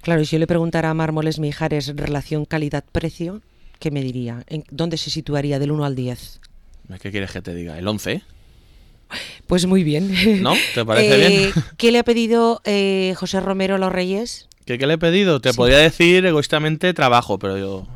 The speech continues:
Speaker 2: salud para mi mujer y mi hija y para mí y ya está. Y,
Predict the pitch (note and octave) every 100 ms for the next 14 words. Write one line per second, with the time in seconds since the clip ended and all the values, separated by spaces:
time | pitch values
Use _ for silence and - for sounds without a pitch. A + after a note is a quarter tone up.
0 | - - - G#2+ G#2+ F#2 - G#2+ G2+ G2
1 | G2 A2+ G2+ G2 G#2+ - D3 D#3+ F#3+ G#2+
2 | G#2 F#2+ F#2+ G2+ A#2 - G#2 D#2+ - -
3 | - _ _ _ - - _ _ _ _
4 | _ _ _ _ G2+ G2 F#2 F2+ F#2